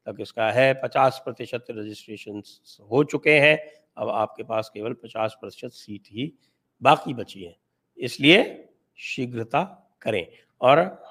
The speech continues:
हमें आपकी सपोर्ट भी चाहिए इस आयोजन के लिए भी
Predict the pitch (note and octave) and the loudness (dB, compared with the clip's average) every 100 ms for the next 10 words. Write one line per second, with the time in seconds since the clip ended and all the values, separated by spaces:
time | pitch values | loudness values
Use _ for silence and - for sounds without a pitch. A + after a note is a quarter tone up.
0 | - A#2 D3 E3 A#2 A#2 - A2+ - - | -10 -4 -2 -2 -4 -8 -8 -18 -18 -20
1 | - - F#2+ F#2 G#2+ C#3+ E3+ F3 G#3+ A3 | -20 -16 -14 -14 -8 0 4 6 6 2
2 | - - _ _ _ _ _ _ _ _ | -10 -20 _ _ _ _ _ _ _ _
3 | _ _ _ C3 - C3 C3+ D3 F3+ F3+ | _ _ _ -10 0 4 4 4 4 2
4 | F#3 G3 F#3+ | 2 2 2